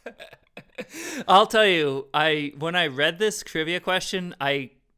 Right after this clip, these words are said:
Speaker 2: like, Googled it to see, like, if it was true.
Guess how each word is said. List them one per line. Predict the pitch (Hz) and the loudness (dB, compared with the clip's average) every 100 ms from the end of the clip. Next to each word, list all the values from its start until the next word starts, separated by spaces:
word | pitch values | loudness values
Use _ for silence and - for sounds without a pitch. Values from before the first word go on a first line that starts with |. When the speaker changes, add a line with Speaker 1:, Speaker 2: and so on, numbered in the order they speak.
| _ _ | _ _
Speaker 2:
like, | 143 131 127 | -10 -10 -10
Googled | 139 156 143 120 | -6 -4 -4 -6
it | 117 - | -10 -12
to | - | -12
see, | 123 - 147 135 | -8 -4 -4 -4
like, | 120 120 - | -6 -8 -10
if | 135 147 | -12 -10
it | 120 | -10
was | 113 - | -10 -12
true. | - 131 113 120 | -12 -12 -12 -14